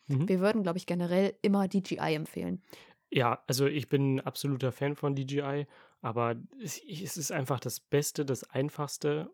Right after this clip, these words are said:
Speaker 1: und
Speaker 2: Mhm.
Speaker 1: gerade zum Einstieg ist es so super simpel.
Speaker 2: Ja.
Speaker 1: Du lädst dir die App runter, verbindest es mit deiner Drohne, das Handy und f-, fliegst los.
Speaker 2: Ja.
Speaker 1: Fertig.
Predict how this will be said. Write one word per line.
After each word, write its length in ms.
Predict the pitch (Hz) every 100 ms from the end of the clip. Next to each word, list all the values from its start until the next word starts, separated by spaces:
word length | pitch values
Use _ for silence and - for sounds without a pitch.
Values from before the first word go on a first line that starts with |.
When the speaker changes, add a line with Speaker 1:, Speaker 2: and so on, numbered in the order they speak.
| -
Speaker 1:
und 80 | 101
Speaker 2:
Mhm. 40 |
Speaker 1:
gerade 300 | 95 127 143
zum 180 | - 127
Einstieg 560 | 117 123 135 - 117 117
ist 180 | 123 127
es 120 | 110
so 220 | - 131
super 360 | 123 127 123 117
simpel. 480 | 117 113 107 107 117
Speaker 2:
Ja. 220 | 202 175 - _ -
Speaker 1:
Du 100 | 131
lädst 300 | 127 143 -
dir 80 | 127
die 120 | 131
App 220 | 139 -
runter, 280 | 135 123 123
verbindest 520 | - 117 127 127 -
es 120 | 120
mit 160 | 127 117
deiner 300 | 117 117 117
Drohne, 440 | 113 113 117 117
das 240 | 113 107 -
Handy 380 | 117 113 113 - _
und 220 | 113 110
f-, 100 | - _ -
fliegst 440 | - - 120 -
los. 280 | 139 120 - _ _
Speaker 2:
Ja. 100 | 123
Speaker 1:
Fertig. 280 | 107 -